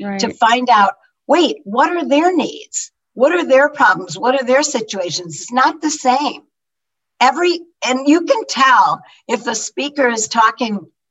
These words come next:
Speaker 2: to a different audience, like, "Wait, who is she thinking about? 'Cause she's certainly not talking to me." So that whole thing about being, um,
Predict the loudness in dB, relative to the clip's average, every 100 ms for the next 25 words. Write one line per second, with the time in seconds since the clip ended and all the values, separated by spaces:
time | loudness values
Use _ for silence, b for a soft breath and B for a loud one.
0 | _ -4 -4 -4 -6 -4 -4 -4 0 0
1 | 0 -4 -6 -6 -8 -8 -4 -4 -6 -10
2 | -8 -6 -6 -6 -8 -6 -8 -6 -6 -6
3 | -8 -8 -10 -14 _ _ _ -4 -2 -2
4 | -6 -2 0 2 2 4 2 4 2 2
5 | -2 -2 0 -2 -6 -14 _ b b b
6 | b -2 0 2 2 0 -2 -8 -6 -6
7 | -2 0 0 2 2 0 -4 -14 -12 -6
8 | -6 -6 -10 -2 2 2 0